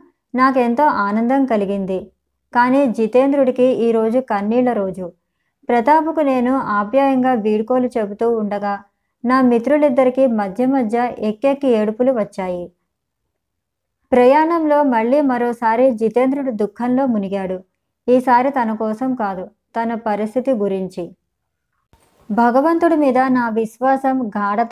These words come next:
లేకుండగా ఎంత పైపైన ఉంది. నా గుండె బండబారింది. ఇక ముందెన్నడూ దేవుడి రక్షణను శంకించను. అర్ధరాత్రి కావస్తోంది.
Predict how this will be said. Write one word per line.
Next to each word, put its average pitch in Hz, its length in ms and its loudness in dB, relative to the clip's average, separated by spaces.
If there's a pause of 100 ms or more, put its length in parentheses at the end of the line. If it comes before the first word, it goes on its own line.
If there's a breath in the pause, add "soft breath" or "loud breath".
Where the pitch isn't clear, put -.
లేకుండగా 233 640 0 (100)
ఎంత 214 260 -2
పైపైన 226 500 -4
ఉంది. 226 520 -4 (580)
నా 247 140 2
గుండె 233 420 2
బండబారింది. 214 960 -2 (1040)
ఇక 262 160 4
ముందెన్నడూ 277 720 2
దేవుడి 247 460 0
రక్షణను 240 640 -2
శంకించను. 208 880 -6 (1000)
అర్ధరాత్రి 294 560 2
కావస్తోంది. 220 840 -2